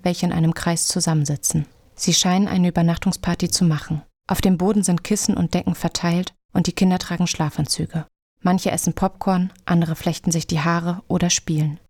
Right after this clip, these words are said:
Ein Kind hält sich eine Taschenlampe ins Gesicht und scheint eine Geschichte zu erzählen. Alle Kinder haben unterschiedliche Hautfarben, Haarfarben, Haarstrukturen.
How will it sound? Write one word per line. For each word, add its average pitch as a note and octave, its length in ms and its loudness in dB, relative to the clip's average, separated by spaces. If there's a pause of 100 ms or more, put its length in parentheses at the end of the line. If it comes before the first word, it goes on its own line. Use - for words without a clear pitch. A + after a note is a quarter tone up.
(220)
Ein F3 140 2
Kind A3+ 280 2
hält G3 120 -2
sich F3 140 -6
eine E3 180 2
Taschenlampe F3 540 0
ins D#3+ 140 -2
Gesicht F#3 400 -2
und E3 140 2
scheint F3+ 260 0
eine E3 160 0
Geschichte F3 440 -2
zu - 120 -4
erzählen. D3 500 -2 (220)
Alle G3+ 180 2
Kinder G3+ 340 2
haben E3 160 0
unterschiedliche F3 640 -2
Hautfarben, F3+ 580 0 (280)
Haarfarben, E3 640 0 (320)
Haarstrukturen. F3+ 800 -2